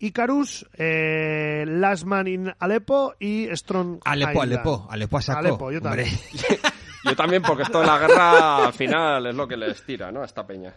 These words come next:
Speaker 1: Pues yo voy a poner Abacus. Ala.
Speaker 2: ¡Hala!
Speaker 1: Porque suena ahí al restaurante que hay aquí del Abaco.
Speaker 3: <laughs> Venga.
Speaker 2: Vale, va.
Speaker 1: Ala, venga.
Speaker 2: Venga.
Speaker 1: Eh, mejor fotografía.
Speaker 2: Bueno.
Speaker 1: Tenemos Blade Runner dos mil cuarenta y nueve, Dunkerque,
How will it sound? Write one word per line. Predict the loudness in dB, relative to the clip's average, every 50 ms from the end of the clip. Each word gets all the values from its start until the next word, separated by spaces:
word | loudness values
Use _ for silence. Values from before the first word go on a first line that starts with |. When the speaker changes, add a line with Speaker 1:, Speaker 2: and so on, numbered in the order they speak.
| _ _
Speaker 1:
Pues | -2 0 2
yo | 6
voy | 8 8
a | 8 8
poner | 6 4 4 4
Abacus. | 4 4 2 0 -2 -6 -12 -12 -14 -20 -20 -10
Ala. | -4 0 2 2
Speaker 2:
¡Hala! | 4 2 2 -2 -6 -14 _ -4
Speaker 1:
Porque | -4 -2 0 2 2 2 2 2 0 -4 -4
suena | -2 0 2 4 4 4
ahí | 2 2 2
al | 2 0 2 0
restaurante | 0 -2 -2 -2 -2 -2 0 0
que | 0 2
hay | 2 2
aquí | 0 -2 -4 -2
del | -2 0 0 0 0 -2 -2 -4
Abaco. | -4 -4 -6 -8 -10 -14 -16 -16 -8 -2
Speaker 3:
<laughs> | -2 -2 -2 -2 -6 -8 -8 -12 -12 -12 -16 -18 -18 -20 _ _ _ -20 -20 -20 -20 -20 _ _ _ _ _ _ -20 -20 -20 -16 -12
Venga. | -10 -8 -8 -8
Speaker 2:
Vale, | -8 -10
va. | -10 -12 -12 -12 -8
Speaker 1:
Ala, | -4 -4 -2 0
venga. | 0 -2 -2 -4 -8 -12 -8 -6
Speaker 2:
Venga. | -4 -4 -2 -4 -6 -8 -12 _ _ _ _ -20 -20 -20 _ _ _ _ _
Speaker 1:
Eh, | -2 0 2 2 4 4 4 4 4 4 4 4
mejor | 4 2 6 6 6 6 6
fotografía. | 4 2 2 4 4 4 2 2 2 2 2 2 0
Speaker 2:
Bueno. | -2 -4 -4 -6 -10 -12 -14 -16 -8
Speaker 1:
Tenemos | -2 0 2 2 4 2 2 0 0 2
Blade | 4 4 6 6 6
Runner | 4 4 4 4 4 4 2 2
dos | 0 0 0
mil | 0 0 -2 0
cuarenta | 0 0 0 0 0 -2
y | -2 0
nueve, | 2 2 4 2 2 0 -2
Dunkerque, | -4 -4 -4 -4 -4 -4 -2 -2 -2 -2 -2 -2 0 0 -2